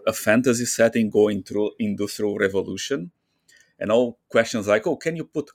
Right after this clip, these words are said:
orcs to work in factories for lower wages than you would pay a human? Can you use necromancy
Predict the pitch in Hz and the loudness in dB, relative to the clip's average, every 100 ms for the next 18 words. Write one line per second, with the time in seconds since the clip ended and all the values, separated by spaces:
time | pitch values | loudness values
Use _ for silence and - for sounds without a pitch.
0 | _ 98 113 - - - 117 107 - 98 | _ 2 2 0 -6 -2 0 0 0 -8
1 | - 104 - 123 117 - 104 101 101 101 | -2 -2 0 -2 0 0 2 4 4 4
2 | 101 98 95 101 120 131 120 107 107 107 | 2 2 0 0 0 0 0 0 0 -2
3 | 101 - 98 98 95 - - - 98 - | -4 -2 0 0 -4 -14 -8 -2 -2 0
4 | 98 110 139 175 - - - _ 175 202 | 0 2 2 0 -6 -20 -20 _ 2 2
5 | 214 208 160 185 196 180 131 113 110 - | 0 0 0 0 0 0 0 0 -2 -4
6 | 95 | -4